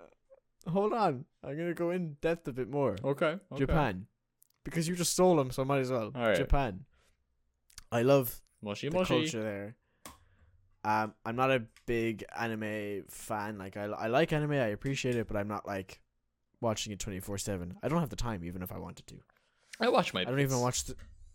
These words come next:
Speaker 1: I don't even watch the shows I like.
Speaker 2: Yeah.
Speaker 1: I don't have time. Um, I've watched Tokyo Ghoul, loved it. Attack on
Speaker 2: Huh.
Speaker 1: Titan, everyone's watched that.
Speaker 2: I haven't.
Speaker 1: Um, oh, well, most people have.
Speaker 2: Yeah, I'm,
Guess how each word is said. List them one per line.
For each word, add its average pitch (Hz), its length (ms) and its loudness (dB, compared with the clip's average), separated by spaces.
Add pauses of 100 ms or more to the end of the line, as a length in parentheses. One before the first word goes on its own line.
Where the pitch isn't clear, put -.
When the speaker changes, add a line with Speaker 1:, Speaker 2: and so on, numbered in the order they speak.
(300)
Speaker 1:
I 143 80 -4
don't 156 120 0
even 147 200 -2
watch 127 200 -4
the 127 60 -6
shows 117 280 -2
I 87 100 -6
like. 131 440 -2 (760)
Speaker 2:
Yeah. 123 140 -10
Speaker 1:
I - 20 -8
don't 120 120 -2
have 107 120 0
time. 127 340 -4 (840)
Um, 107 500 0 (320)
I've 104 220 -4
watched - 340 0
Tokyo 113 300 -2
Ghoul, 120 420 -2
loved 92 380 -6
it. 104 260 -4
Attack 110 280 -4
on 107 100 -10
Speaker 2:
Huh. 110 60 -2
Speaker 1:
Titan, 110 320 -6
everyone's 98 320 -6
watched 92 240 -8
that. 98 320 -4
Speaker 2:
I 104 140 2
haven't. 101 300 -4 (160)
Speaker 1:
Um, 95 460 -6 (800)
oh, 117 260 -6
well, 78 260 -8 (340)
most 107 260 -4
people 95 200 -4
have. 101 140 -4
Speaker 2:
Yeah, 82 220 -2 (220)
I'm, 85 300 -8